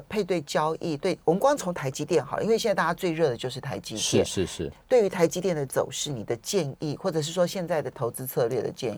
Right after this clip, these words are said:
Speaker 1: 议？
Speaker 2: 如果说是，当然说在之-，今年以前买的，我当然觉得这个先做续报了哈。不过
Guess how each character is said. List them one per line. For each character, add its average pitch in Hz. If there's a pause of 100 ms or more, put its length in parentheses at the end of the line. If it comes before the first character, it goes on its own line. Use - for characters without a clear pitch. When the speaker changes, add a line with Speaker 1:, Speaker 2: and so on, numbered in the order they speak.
Speaker 1:
议？ 110 (680)
Speaker 2:
如 208
果 156
说 143
是， 104
当 123
然 104
说 107
在 101 (140)
之-， 123
今 131
年 95
以 80
前 82
买 78
的， 80
我 71
当 110
然 95
觉 90
得 82
这 98
个 85
先 85
做 82
续 80
报 -
了 -
哈。 -
不 143
过 113